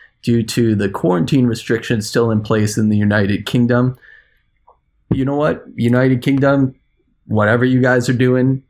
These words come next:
enjoy that. But you're probably gonna wanna look at that because this is an issue,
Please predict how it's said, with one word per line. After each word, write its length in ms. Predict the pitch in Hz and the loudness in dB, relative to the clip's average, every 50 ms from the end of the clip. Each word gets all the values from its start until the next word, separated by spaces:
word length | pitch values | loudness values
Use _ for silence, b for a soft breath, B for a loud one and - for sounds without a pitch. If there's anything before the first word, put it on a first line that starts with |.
| _ - | _ -4
enjoy 400 | 117 117 107 110 120 117 117 120 | -2 -2 0 0 2 2 2 2
that. 340 | 120 123 120 123 123 - - | 2 2 0 0 -2 -2 -4
But 100 | 156 156 | -2 -2
you're 120 | - 175 | -2 -2
probably 280 | 165 - 214 202 180 165 | -2 0 0 0 0 0
gonna 200 | 147 151 147 139 | 0 0 0 0
wanna 200 | 135 131 131 123 | 2 2 2 2
look 200 | 120 120 117 - | 2 0 0 -2
at 140 | 98 - - | -4 -4 -2
that 200 | 98 95 98 - | -2 -2 -2 -2
because 240 | 117 120 110 107 | -2 -2 0 0
this 220 | - 117 117 113 - | 0 -2 -2 0 -2
is 160 | 117 113 110 | -2 -2 -2
an 100 | 117 110 | -2 0
issue, 500 | 107 107 107 - 123 117 110 110 117 127 | 0 -2 -2 -2 0 0 0 0 0 -4